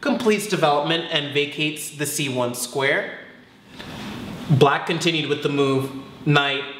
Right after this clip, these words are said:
to f six, repositioning the knight back to the f six square, and at the same time putting some additional pressure on the e four pawn.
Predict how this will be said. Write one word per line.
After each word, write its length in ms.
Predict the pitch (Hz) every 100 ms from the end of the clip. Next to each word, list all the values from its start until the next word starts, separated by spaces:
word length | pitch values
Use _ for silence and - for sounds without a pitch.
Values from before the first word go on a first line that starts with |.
| - - -
to 120 | 151
f 220 | 135 127
six, 760 | - 165 180 269 - - - - - 185
repositioning 680 | 208 202 196 185 180 185
the 100 | 170
knight 360 | 160 151 151 147
back 300 | 156 175 -
to 80 | 156
the 160 | 143
f 180 | 135 135
six 280 | - 147 -
square, 540 | - 147 151 180 226 - - - - _
and 120 | 262 254
at 160 | 240
the 80 | 202
same 380 | 196 190 185 180
time 300 | 170 165 190
putting 260 | 190 175
some 200 | 165 160
additional 460 | 147 143 139 - 147 -
pressure 480 | 147 135 - 185 185 - - - -
on 200 | 147 143
the 140 | 143
e 280 | 139 139 135
four 280 | - 151 170
pawn. 460 | - 185 214 247